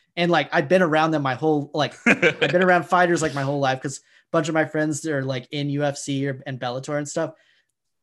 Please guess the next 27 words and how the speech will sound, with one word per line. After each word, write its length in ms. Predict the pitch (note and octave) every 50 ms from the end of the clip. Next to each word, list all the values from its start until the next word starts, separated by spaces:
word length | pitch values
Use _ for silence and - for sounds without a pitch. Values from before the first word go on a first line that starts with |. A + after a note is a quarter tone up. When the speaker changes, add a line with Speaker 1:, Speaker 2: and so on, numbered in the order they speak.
| _ _ -
Speaker 1:
M-, 160 | E3+ E3+ A3 -
like, 320 | F#3 D#3+ D#3+ D3 C3+ C3 - -
I, 320 | E3 F3 E3 E3 D#3 E3 - _
I 40 | - D3+
love 280 | D3 F3 F#3 F#3+ F3+
'em. 220 | G#3+ G#3+ G#3+ G3 G3+ _ _ _ _ _ _
I 120 | - E3+ F3
don't 100 | F#3+ F#3+
wanna 160 | F#3 E3+ D3+
hear 260 | C3 C#3+ D#3 D#3+ D#3
their 140 | D3 C#3+ C3+
thoughts 320 | - - D3 C#3+ C#3+ C#3+ -
on 100 | C#3 B2+
politics 480 | - C#3 C3+ C3 C3 C3 C#3+ C3+ - - _
ever. 480 | - D#3+ D3+ C#3 B2 A#2 A2+ A#2+ C3+ - _ _ _ _ _
And 180 | F#3 F#3 F#3 F3+
then 140 | G3 G#3 F#3
she's 420 | - - - - A#3+ C4+ D4 G#3+
both 360 | C#3+ C#3 C#3 D#3 E3 A3 A3+ A#3
of 100 | D#3+ C#3
them 180 | D3+ C#3+ C#3 C#3
in 120 | C3 C3
one 220 | C3 D3+ D#3+ D#3+ C#3+
person. 420 | - - E3+ E3+ D3 - D3 C3+
And 120 | C3+ C3+ C3+
it's 140 | C3+ -
like, 240 | E3+ D#3 C3+ B2+ -